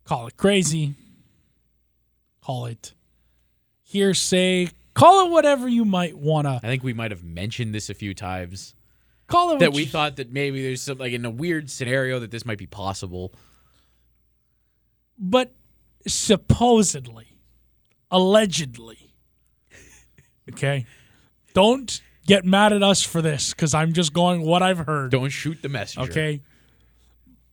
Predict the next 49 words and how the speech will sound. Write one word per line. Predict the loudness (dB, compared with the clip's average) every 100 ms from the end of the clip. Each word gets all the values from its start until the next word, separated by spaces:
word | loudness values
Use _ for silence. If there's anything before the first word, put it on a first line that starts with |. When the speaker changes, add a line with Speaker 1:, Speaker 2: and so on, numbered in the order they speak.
| _ _ _
Speaker 2:
What | 0 2
we | 2
heard | 0 -2
on |
the | -4
radio, | -4 -2 -4
too. | -6 -8
It's | -4
not | -2
like | -2
we're, | -6 -10 -14 -10
we're | -12
pretending | -8 -4 -2 -4
we're | -4
insiders. | -6 -6 -2 2 6
Speaker 1:
No, | 8
Speaker 2:
It's | 8
Speaker 1:
no, | 4
Speaker 2:
like | 0
Speaker 1:
no, | -2
no, | 0
no. | 4
Speaker 2:
our | 4
sources. | 0 -6 0 0 0 -6 0
Speaker 1:
I | 2
swear. | 4 4 4 2 -8 2
My | 8 8
source | 8 6 6 6 2
is | 0
the | 2
radio | 2 4 4 4
that | 2
I | 2
happened | -2 -2 -4
to |
have | -2 -2 0
on | 6 6 6
in | 2
the | -2
car | 2 2 2
that | 0
I | -2
was | -4
driving. | -2 -4 -4 -10 -6
Speaker 2:
Exactly. | -4 0 -2 -2 -8 -4
Speaker 1:
Sorry. | 4 4 4 -10 _ _ _ _ _ _ _ _ _ _ _ _ _ -8
But | 0
it's | 2
stated | 2 0 2 4 2 -2 -12